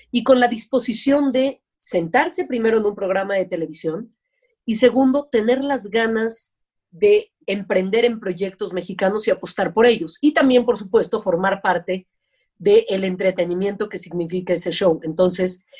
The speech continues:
es hacer una lluvia de, de ideas, de nombres, de tiburones posibles.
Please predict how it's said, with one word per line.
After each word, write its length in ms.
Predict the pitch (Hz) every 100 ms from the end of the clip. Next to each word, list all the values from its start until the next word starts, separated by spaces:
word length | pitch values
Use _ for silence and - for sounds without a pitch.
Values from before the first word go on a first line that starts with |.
| - 208
es 160 | 202
hacer 260 | 208 214 202
una 160 | 190
lluvia 400 | 165 214 220 226
de, 320 | 220 180 165 -
de 100 | 175
ideas, 580 | 175 190 208 185 220 208
de 140 | 170
nombres, 520 | 156 185 196 185 208
de 400 | 175 165 156 151 _
tiburones 540 | 185 175 190 196 202
posibles. 640 | - 170 180 160 190 277